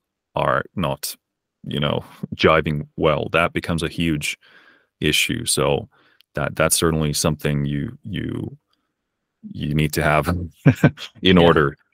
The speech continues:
Speaker 1: to, to make that work. Did, did you, um, were you always good with people, or was it something you had to
Speaker 2: Um,
Speaker 1: develop?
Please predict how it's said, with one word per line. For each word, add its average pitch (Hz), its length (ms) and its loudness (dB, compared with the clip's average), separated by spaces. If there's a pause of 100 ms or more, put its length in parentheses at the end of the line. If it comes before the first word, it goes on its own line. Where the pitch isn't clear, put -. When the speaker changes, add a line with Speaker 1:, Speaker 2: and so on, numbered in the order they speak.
(160)
Speaker 1:
to, 76 240 0
to - 180 -12
make 76 180 -6
that 73 220 0
work. 76 180 -4 (400)
Did, - 220 2
did 110 200 4
you, 113 320 8
um, 90 300 2 (560)
were 98 220 0
you 117 220 2
always 87 720 0 (380)
good 78 220 -2
with 76 240 -6
people, 98 600 -4
or 82 260 -2
was 80 200 -2
it - 100 -6
something 82 400 -2
you 80 140 -2
had 85 180 0
to - 80 -2
Speaker 2:
Um, 190 60 -4
Speaker 1:
develop? 78 500 0